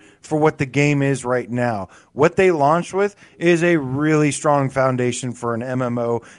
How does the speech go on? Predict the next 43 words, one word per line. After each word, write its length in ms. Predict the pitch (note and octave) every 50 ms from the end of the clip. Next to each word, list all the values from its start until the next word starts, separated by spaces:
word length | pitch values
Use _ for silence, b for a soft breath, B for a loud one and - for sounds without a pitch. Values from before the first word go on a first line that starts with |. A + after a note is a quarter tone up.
| B B
I've 220 | C3 C#3+ D3 -
compared 400 | E3+ E3 D3 C3+ D3+ D3 D3+ D3
it 140 | D3+ D3+ -
to, 100 | - C#3+
like, 180 | C3+ C3 C3
vanilla 420 | A#2 A2 C3 B2+ C3 B2+ B2+ C3+ B2+
wow 340 | A#2+ B2 A#2+ B2 B2+ B2+ B2
in 100 | B2 B2
the 80 | A#2+
past, 460 | A#2 - A#2+ B2 B2+ C3+ C3+ - -
and, 180 | A#2+ A2 A2 G#2 B B B B B B B
um, 600 | C3 C3 B2+ B2+ B2 B2 B2 B2 B2 B2 B2 - _ _ _ _ _ _ _ _ _ _ _ _ _ - -
and 160 | D#3 D#3+ E3+
yeah, 240 | F#3+ A3 G3 D3 B2
now 160 | B2+ C#3+ E3
that 180 | E3 D#3+ - -
you 60 | D3+
guys 200 | D#3 D#3 D3+ C3+
have 100 | B2+ B2+
had 140 | C#3 C#3+ B2+
your 80 | C3+ B2
hands 240 | D#3 F#3 G3 C#3 C#3
on 120 | C3+ D3
it, 100 | E3 C#3+
you 100 | C#3+ D3+
can 160 | - - C#3
see 200 | B2+ - E3+ F#3
what 140 | F3 E3 E3
I 80 | E3+ E3+
mean 200 | F3+ A3+ A#3 F#3
by 140 | B2+ A2+
that. 220 | G#2 G2+ G2+ F2 F2+
Like, 180 | C3+ C3 -
I, 140 | C#3 C3+ - B B B B B
I 100 | C#3+ C#3+
wasn't 320 | C#3+ D#3 F3+ E3+ E3+ F#3
really 260 | D#3+ E3 E3+ E3 D#3+ D#3
exaggerating. 680 | C#3+ A#2+ G#2 C#3 C#3+ E3+ D#3+ B2+ C3+ B2 G#2 G#2 A2
It 120 | C3+ D#3 F3
is 160 | F#3 D#3+ E3+
a 80 | E3+
large 600 | D#3 C3+ B2+ B2+ C3+ C#3+ D3 D#3 F3 F3 E3 C#3
game, 440 | B2+ D3+ C#3+ C3+ C3+ C3+ C3 C3 B2